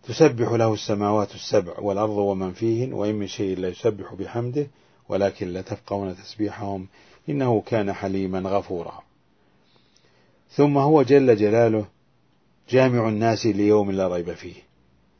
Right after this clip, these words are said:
لتوفى كل نفس ما كسبت. ربنا إنك جامع الناس ليوم لا ريب فيه إن الله لا يخلف الميعاد. ثم هو جامعهم في دار القرار في الجنة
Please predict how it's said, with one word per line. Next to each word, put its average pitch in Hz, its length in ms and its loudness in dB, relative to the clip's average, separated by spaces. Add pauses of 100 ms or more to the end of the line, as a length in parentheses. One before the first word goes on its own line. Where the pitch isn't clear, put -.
لتوفى 135 680 6
كل 143 300 0
نفس 143 260 -2
ما 123 260 -2
كسبت. 120 500 -2 (760)
ربنا 107 680 0 (180)
إنك 131 400 -2
جامع 127 580 0
الناس 110 420 -2
ليوم 104 440 0
لا 104 260 0
ريب 120 260 0
فيه 101 360 -2 (400)
إن 117 320 -4
الله 98 520 -2
لا 90 300 -2
يخلف 110 580 -4
الميعاد. 123 580 -4 (580)
ثم 135 200 0
هو 143 280 4
جامعهم 120 640 0
في 107 160 -2
دار 113 220 2
القرار 101 640 2 (400)
في 104 60 -8
الجنة 101 880 -6